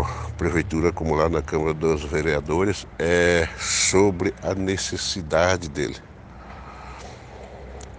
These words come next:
Junto com esse grupo, eu achei muito importante por causa disso, o indígena vai,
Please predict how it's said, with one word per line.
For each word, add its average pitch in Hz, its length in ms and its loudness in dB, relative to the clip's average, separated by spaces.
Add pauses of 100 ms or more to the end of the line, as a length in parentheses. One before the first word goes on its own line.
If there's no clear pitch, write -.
(680)
Junto 82 500 4
com 85 260 4
esse 90 180 2
grupo, 76 520 -2 (1600)
eu 80 140 2
achei 82 240 0
muito 92 280 0
importante 82 580 2
por 78 200 -2
causa 82 340 2
disso, 78 420 -4 (2000)
o 92 260 2
indígena 87 600 0
vai, 90 600 6